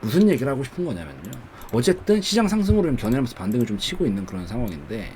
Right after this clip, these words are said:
여기서 지금 이제 어디까지 왔느냐? 이 하락 추세 돌파 자리까지 거의 다 왔습니다.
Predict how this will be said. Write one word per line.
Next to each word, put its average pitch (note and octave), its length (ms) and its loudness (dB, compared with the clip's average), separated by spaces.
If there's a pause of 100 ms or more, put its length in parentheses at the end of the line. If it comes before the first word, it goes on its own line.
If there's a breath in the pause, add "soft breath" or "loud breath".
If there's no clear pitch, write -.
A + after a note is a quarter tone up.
(520 loud breath)
여기서 G3+ 540 6
지금 B2+ 340 2
이제 G2 180 -2
어디까지 F#2+ 600 -4
왔느냐? D2+ 600 -10 (920)
이 A2+ 40 0
하락 C3+ 280 0
추세 A2+ 200 -2
돌파 F#2+ 300 -4
자리까지 F2 600 -6 (240)
거의 G2+ 280 -2
다 A#2+ 140 -2
왔습니다. - 440 -10